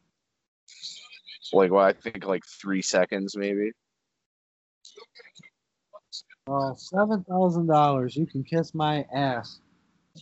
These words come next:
Speaker 1: Break out the orange juice, boys.
Speaker 2: Oh, my God.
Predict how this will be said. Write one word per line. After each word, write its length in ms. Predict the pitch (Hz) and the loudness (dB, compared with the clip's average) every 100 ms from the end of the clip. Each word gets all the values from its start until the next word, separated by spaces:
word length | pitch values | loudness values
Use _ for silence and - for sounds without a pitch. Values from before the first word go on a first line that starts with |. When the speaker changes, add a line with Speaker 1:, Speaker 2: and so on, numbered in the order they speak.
| - - - - 196 - - 254 - 202 - - 165 - _ _ _ _ - - - - - - - - - - _ _ _ - - - - | -20 -16 -12 -8 -8 -8 -10 -10 -10 -10 -12 -14 -16 -16 _ _ _ _ -18 -16 -16 -18 -18 -2 -2 2 0 0 _ _ _ -20 -20 -20 0
Speaker 1:
Break 340 | - 127 127 147 | 2 4 4 2
out 180 | 135 | 2
the 140 | 135 135 | 0 -4
orange 460 | 135 147 139 - | 0 -2 -2 -12
juice, 260 | - 131 - | -12 -12 -12
boys. 540 | - 131 131 135 170 - _ _ _ _ _ _ _ _ _ | -4 -2 0 -2 -4 -18 _ _ _ _ _ _ _ _ _
Speaker 2:
Oh, 200 | 135 135 | -12 -12
my 140 | 123 117 117 | -12 -14 -16
God. 220 | 123 123 | -16 -18